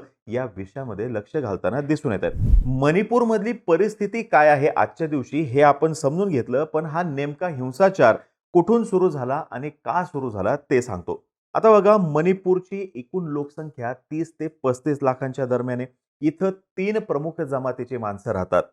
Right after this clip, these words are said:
मैतेई, नागा आणि कुकी. मैतेई हे प्रामुख्याने हिंदू धर्मीय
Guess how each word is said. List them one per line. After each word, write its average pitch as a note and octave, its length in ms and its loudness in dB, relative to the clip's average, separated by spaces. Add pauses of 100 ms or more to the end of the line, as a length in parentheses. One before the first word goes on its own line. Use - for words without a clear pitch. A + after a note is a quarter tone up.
(400)
मैतेई, A2+ 560 2 (300)
नागा A2 560 -2 (200)
आणि A2+ 220 -10
कुकी. D3+ 520 -6 (260)
मैतेई F#3 560 4 (180)
हे E3 60 0
प्रामुख्याने C#3+ 1040 -6
हिंदू B2 260 -4
धर्मीय C#3 400 -2